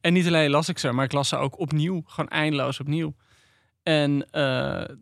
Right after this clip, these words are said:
als wij op vakantie gingen, mijn broer en ik, met mijn ouders, dan stond er gewoon op de achterbak gewoon zo'n grote box tussen ons in. Vol met strips.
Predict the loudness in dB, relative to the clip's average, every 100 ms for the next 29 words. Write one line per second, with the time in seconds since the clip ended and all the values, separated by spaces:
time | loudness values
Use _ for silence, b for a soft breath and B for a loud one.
0 | -14 -6 -2 0 -2 -4 -4 -2 -2 -2
1 | -2 -2 -4 -4 -4 -2 -4 -6 -10 -10
2 | -6 -4 -2 -4 -6 -10 -8 -8 -4 -4
3 | -4 -6 -8 -8 -6 -6 -8 -12 -8 -6
4 | -4 -6 -6 -4 -2 -4 -8 -12 -18 -18
5 | _ -20 -20 -20 -6 -4 -4 -6 -8 -8
6 | -8 -14 -14 -16 -20 b b b -2 0
7 | 2 -2 -6 -8 -10